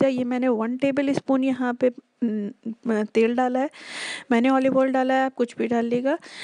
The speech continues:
तो इसके मैं बता रही थी गोश्त के बड़े पीस कटते हैं इसी तरह बारीक में, आप गोश्त वाले से जो भी कसाई हो उससे कटवा लिएगा।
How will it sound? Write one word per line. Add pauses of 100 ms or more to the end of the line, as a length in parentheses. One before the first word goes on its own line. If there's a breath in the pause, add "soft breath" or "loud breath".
(420 loud breath)
तो
इसके
मैं
बता
रही
थी
गोश्त
के
बड़े
पीस
कटते
हैं
इसी
तरह
बारीक
में,
आप
गोश्त
वाले
से
जो
भी
कसाई
हो
उससे
कटवा
लिएगा।